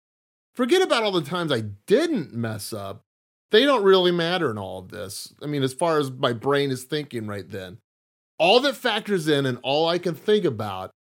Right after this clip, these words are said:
is the times I've messed up. My image is blurring. I'm losing the real me. Enter self-image. I struggle with this as well. I struggle at being myself.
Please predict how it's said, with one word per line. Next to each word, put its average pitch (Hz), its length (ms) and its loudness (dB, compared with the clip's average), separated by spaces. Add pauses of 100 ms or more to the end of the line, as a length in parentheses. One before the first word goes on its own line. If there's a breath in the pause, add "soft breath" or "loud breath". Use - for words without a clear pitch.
(100)
is 156 160 -6
the 180 80 -8
times 165 400 -6
I've 151 160 0
messed 131 360 -4
up. 110 280 -2 (760)
My 190 180 -4
image 165 440 0
is 147 140 -4
blurring. 135 720 -2 (640)
I'm 160 180 -2
losing 156 720 2
the 123 120 2
real 117 320 2
me. 117 500 -2 (1200)
Enter 185 340 2
self-image. 170 1000 -4 (500)
I 196 120 0
struggle 220 440 0
with 165 280 0
this 175 340 2
as 156 120 -10
well. 151 440 -2 (320)
I 147 80 -2
struggle 190 460 2
at 139 120 -2
being 147 220 0
myself. 139 760 -2